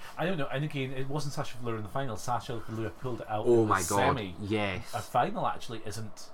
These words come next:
Speaker 1: isn't as strong, and it's the
Speaker 2: No.
Speaker 1: semi-final one you remember.
Speaker 2: Yeah, I think with the final for Sasha, she knew that she had won it regardless.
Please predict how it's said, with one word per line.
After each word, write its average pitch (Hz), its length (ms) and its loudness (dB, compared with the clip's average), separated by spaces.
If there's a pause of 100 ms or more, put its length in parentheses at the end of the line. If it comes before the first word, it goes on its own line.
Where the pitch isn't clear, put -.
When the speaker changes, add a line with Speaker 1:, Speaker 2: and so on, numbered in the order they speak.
(140)
Speaker 1:
isn't 147 240 -6
as 107 80 -8
strong, 120 500 -2 (340)
and 120 100 -6
it's 117 120 -2
the 120 80 2
Speaker 2:
No. 127 220 4
Speaker 1:
semi-final 131 680 0 (520)
one 110 220 0
you 104 100 -4
remember. 113 480 -2
Speaker 2:
Yeah, 123 200 2
I 135 180 4
think 123 520 -4
with 110 400 -2 (640)
the 113 240 -4
final 117 320 -2
for 107 160 -6
Sasha, 113 340 -4
she 110 340 -6
knew 110 720 2
that 87 180 -6
she 117 180 -8
had 90 260 -4
won 101 180 2
it 82 80 -6
regardless. 95 760 2